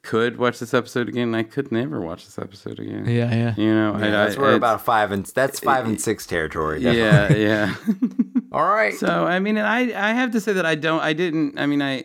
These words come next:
Speaker 1: I didn't hate, Jadzia I felt was basically a trooper in this episode. She did her due diligence.
Speaker 2: She
Speaker 1: She
Speaker 2: did
Speaker 1: did it.
Speaker 2: what she did. Yeah,
Speaker 1: Yeah.
Speaker 2: it's a shame she didn't have anything
Speaker 1: She
Speaker 2: better to send her off with.
Speaker 1: Yeah. But she didn't phone it in, I didn't feel like.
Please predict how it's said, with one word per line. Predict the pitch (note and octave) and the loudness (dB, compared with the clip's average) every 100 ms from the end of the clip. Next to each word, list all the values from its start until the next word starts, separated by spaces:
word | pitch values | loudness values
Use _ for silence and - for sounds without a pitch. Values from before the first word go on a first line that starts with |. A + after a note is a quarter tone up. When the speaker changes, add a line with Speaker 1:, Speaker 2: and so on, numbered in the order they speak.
| - | -4
Speaker 1:
I | C3+ C3+ | -2 0
didn't | C3 E3 C#3+ - | 0 0 0 -2
hate, | A2+ B2 C3 - - C#3 | -2 0 0 0 -8 -6
Jadzia | C3+ F3 D#3 D#3 D3 | -2 0 0 0 2
I | C3+ | 0
felt | - A#2+ | 2 0
was | A#2+ B2 | 0 -4
basically | - A#2 A2+ A2 A#2 | 0 0 0 0 0
a | |
trooper | G#2+ A2 A2 B2+ A#2+ | 2 0 2 2 2
in | F#2 A#2+ | 0 -2
this | B2+ | 0
episode. | C3 - C3 C3 C3+ C3+ _ _ _ _ _ _ _ - | -2 -2 -6 -4 -6 -10 _ _ _ _ _ _ _ -20
She | - | -10
did | C#3+ C#3+ | -4 -4
her | C#3+ | -4
due | C#3+ A#2+ | -4 0
diligence. | A2 G#2 G#2 A#2 A2 | 0 0 -2 -2 -2
Speaker 2:
She | A#3+ | -2
Speaker 1:
She | F3 | -2
Speaker 2:
did | |
Speaker 1:
did | C3+ A2 | 0 0
it. | D#3+ | 0
Speaker 2:
what | D#3 | -2
she | C3+ C#3 | -2 -4
did. | C3+ D3 D#3 | -2 0 0
Yeah, | C3+ C3 | 2 2
Speaker 1:
Yeah. | A2+ C3 | 0 0
Speaker 2:
it's | D3 - | -2 -2
a | E3 | -2
shame | F3+ E3+ | 2 0
she | D3 C#3+ | 0 -2
didn't | C#3+ B2 | 0 0
have | C3+ | 2
anything | C3 B2+ A#2 - - C#3 B2 G2+ | 2 0 -2 -10 -6 -2 -2 0
Speaker 1:
She | |
Speaker 2:
better | C3+ C3+ B2+ A#2+ - - - | 2 2 2 -2 -10 -14 -4
to | C3+ G#2+ - _ | -4 -4 -18 _
send | - D#3+ B2+ | -2 0 0
her | B2 A#2+ | 0 -2
off | B2 - | -4 -4
with. | B2+ A#2 | -2 -2
Speaker 1:
Yeah. | F2+ C2 G2+ - _ - | -2 -6 -10 -16 _ -6
But | C#3+ | -4
she | E3+ | -2
didn't | G#3+ G3+ | -2 0
phone | - C3+ | 2 2
it | C3 A2 | 2 2
in, | A2 A2+ | 4 4
I | G#2 | 2
didn't | F#2+ F#2+ | 0 -4
feel | - F2+ E2+ | -4 -4 -4
like. | E2+ F2 | -6 -8